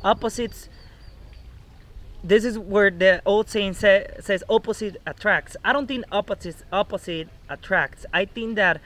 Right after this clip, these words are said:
people tend to fi-, tend to look for other people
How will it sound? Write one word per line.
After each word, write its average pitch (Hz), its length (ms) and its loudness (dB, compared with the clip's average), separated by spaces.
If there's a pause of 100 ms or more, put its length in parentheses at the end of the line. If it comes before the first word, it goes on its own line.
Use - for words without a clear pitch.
(480)
people 254 540 0 (300)
tend 202 280 0
to 208 80 -8
fi-, 190 360 0 (200)
tend 208 220 -4
to 202 80 -6
look 196 200 -4
for - 220 -6
other 202 220 0
people 208 520 -4